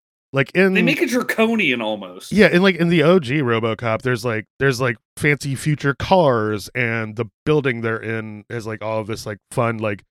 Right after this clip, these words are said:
Speaker 1: what we thought the future was gonna be like in the eighties tech, all, right? There's, like, T Vs all over the place and, like, these funny computer
Speaker 2: Right.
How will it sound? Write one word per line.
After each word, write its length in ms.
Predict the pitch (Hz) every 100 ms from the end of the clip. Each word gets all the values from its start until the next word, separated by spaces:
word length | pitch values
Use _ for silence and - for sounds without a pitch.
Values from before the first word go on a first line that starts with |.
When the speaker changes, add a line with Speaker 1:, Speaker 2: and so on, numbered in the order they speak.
| _ _ _ _ _ -
Speaker 1:
what 220 | 139 127
we 80 | 127
thought 240 | - 123
the 80 | 107
future 320 | - 117 113
was 120 | 110 98
gonna 120 | 110
be 80 | 110
like 160 | 113 110
in 80 | 107
the 100 | 101
eighties 340 | 117 101 -
tech, 260 | - 113 104
all, 140 | 101
right? 140 | 101 107
There's, 160 | 104
like, 120 | 104 -
T 240 | - 156
Vs 260 | 120 120 117
all 180 | 110 110
over 180 | 104 101
the 80 | 104
place 240 | 104 98
and, 100 | 101
like, 140 | 104 -
these 160 | 110
funny 320 | - 131 117 113
computer 140 | 165
Speaker 2:
Right. 180 | 196 127